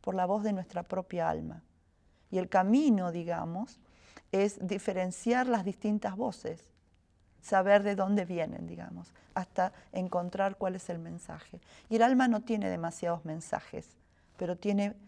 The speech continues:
algunos mensajes que son muy importantes para la vida del individuo y que es impor-, y si uno lo puede,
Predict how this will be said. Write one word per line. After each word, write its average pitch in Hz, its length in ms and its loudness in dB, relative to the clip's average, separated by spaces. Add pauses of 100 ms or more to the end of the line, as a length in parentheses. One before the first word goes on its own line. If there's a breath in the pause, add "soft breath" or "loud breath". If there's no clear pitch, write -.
(120)
algunos 196 400 0
mensajes 208 420 -4
que 196 100 -10
son 185 220 -6
muy 196 140 -4
importantes 202 500 -6
para 185 160 -4
la 175 140 -2
vida 170 180 -2
del 170 120 -6
individuo 165 600 -8 (560 soft breath)
y 190 80 -8
que - 120 -2
es 185 120 -4
impor-, 202 300 0
y 180 80 -6
si - 160 -6
uno 202 160 2
lo 196 160 -2
puede, 196 340 0